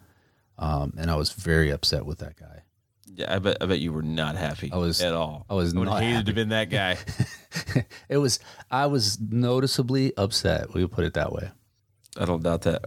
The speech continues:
Speaker 2: Did he, did he change out, did he ma-, email you later and say he changed out his muzzle brake for a
Speaker 1: He,
Speaker 2: flash hider?
Speaker 1: he changed out his, his gun immediately after that event.
Speaker 2: <laughs> I bet you had some level of influence on that.
Speaker 1: Yeah, yeah, we, yeah, definitely.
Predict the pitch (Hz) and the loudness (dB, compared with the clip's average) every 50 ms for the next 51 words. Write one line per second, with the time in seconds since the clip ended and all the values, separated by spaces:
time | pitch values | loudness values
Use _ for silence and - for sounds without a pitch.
0 | 95 104 104 117 110 113 110 101 - - - 110 107 104 - - - - 113 117 | -4 -2 0 2 2 2 0 -2 -4 -4 0 0 0 0 0 -2 0 2 2 2
1 | 120 113 117 110 104 98 95 - - 98 98 101 95 101 101 - - 113 113 110 | 2 2 2 2 2 0 -2 -4 -2 2 2 4 4 4 2 2 2 2 2 4
2 | 107 104 98 98 98 98 92 - 98 92 95 92 - - 95 95 90 98 90 90 | 4 4 4 4 4 2 2 2 2 2 2 2 2 0 0 2 2 2 2 2
3 | 85 90 90 90 104 - 98 95 92 - - 107 107 113 92 90 87 87 104 92 | 2 0 0 0 0 0 0 0 0 0 0 0 0 2 2 0 0 0 0 -2
4 | 95 98 113 123 123 - - 135 131 113 101 110 104 101 90 82 101 95 87 85 | 0 2 0 0 0 2 0 0 2 2 2 2 2 2 2 2 2 2 2 0
5 | - - - - 87 95 90 85 - - 95 90 90 87 87 90 85 - - - | -2 -2 -2 0 0 2 0 0 -2 0 2 2 4 4 2 2 0 -4 -10 -18
6 | _ _ _ _ - 95 82 87 - 87 92 92 92 90 90 90 85 87 85 - | _ _ _ _ -18 -18 -16 -10 -4 0 2 2 4 4 4 4 2 2 0 0
7 | 80 78 71 71 - - - 78 76 73 73 73 76 78 78 - _ _ _ _ | 0 0 0 0 -2 -4 -6 -6 -4 -6 -6 -6 -8 -8 -10 -10 _ _ _ _
8 | _ _ _ _ _ _ _ _ _ _ _ _ _ - 110 123 - - - 208 | _ _ _ _ _ _ _ _ _ _ _ _ _ -4 -2 -2 0 0 -2 -2
9 | 170 - - - 160 - - - 160 - - - - - - - 127 98 - 147 | 0 0 0 -2 -2 -2 -2 -2 -2 -2 -4 -8 -10 -8 -6 -4 -2 -2 -2 -2
10 | - - 139 143 147 - 143 139 131 135 - 131 - - 139 131 127 131 135 131 | -2 -2 -2 -2 -2 -2 0 0 0 0 -2 -2 -2 -2 -2 -2 0 0 -2 0
11 | 123 127 127 113 123 120 117 117 117 117 117 110 - 107 101 98 98 98 92 104 | 2 2 2 2 2 0 2 2 2 2 2 2 2 0 2 2 2 2 2 2
12 | 98 78 - - - _ _ _ - - 92 80 - - - - 82 85 90 87 | 0 0 -2 -6 -10 _ _ _ -8 -4 -4 -4 -4 -4 -6 -4 -2 -2 -2 -2
13 | 67 90 90 85 78 76 80 80 - 85 76 - - 76 73 76 82 87 | -2 -2 0 0 0 0 0 0 2 0 0 0 -4 -6 -6 -6 -8 -10